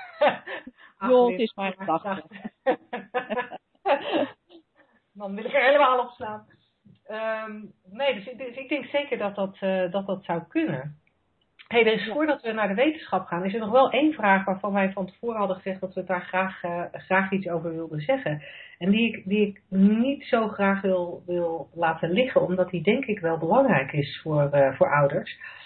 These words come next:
Speaker 1: Ja.
Speaker 2: En dat is de vraag wanneer je loslaat en wanneer je bijstuurt. Want wat wij nu zeggen, eh, kan je heel erg opvatten als,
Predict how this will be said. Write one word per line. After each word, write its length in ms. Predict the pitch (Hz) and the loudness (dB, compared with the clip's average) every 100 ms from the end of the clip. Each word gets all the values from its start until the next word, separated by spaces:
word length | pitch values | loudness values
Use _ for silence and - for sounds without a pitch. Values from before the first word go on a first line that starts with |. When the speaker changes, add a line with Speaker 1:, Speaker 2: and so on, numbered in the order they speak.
| - - - | -20 -20 -6
Speaker 1:
Ja. 100 | 196 | 2
Speaker 2:
En 160 | 202 | 4
dat 160 | 240 269 | 4 2
is 100 | - | -2
de 100 | 202 | -6
vraag 300 | 208 220 214 | 0 2 2
wanneer 360 | 202 208 202 196 | 0 0 2 2
je 100 | 175 | 0
loslaat 600 | 226 320 - 180 170 170 | -2 -4 -2 0 0 0
en 80 | 185 | -2
wanneer 240 | 190 196 | 0 2
je 120 | 190 | 0
bijstuurt. 720 | 175 254 240 - - 131 117 120 | 2 2 2 -2 -8 -8 -6 -6
Want 160 | 180 | -2
wat 160 | 202 196 | 0 2
wij 260 | 214 240 | 2 2
nu 200 | 233 196 | 0 -2
zeggen, 580 | 170 208 262 151 139 196 _ _ _ _ _ _ | -2 -4 -4 -6 -6 -8 _ _ _ _ _ _
eh, 320 | 170 165 160 | -6 -6 -4
kan 200 | - 262 | 0 2
je 80 | 247 | 2
heel 220 | 180 202 | 0 0
erg 180 | 151 147 | -2 -2
opvatten 560 | 247 254 - 135 - 175 | -4 -4 -4 -4 -4 -6
als, 460 | 147 131 - - | -4 -4 -8 -16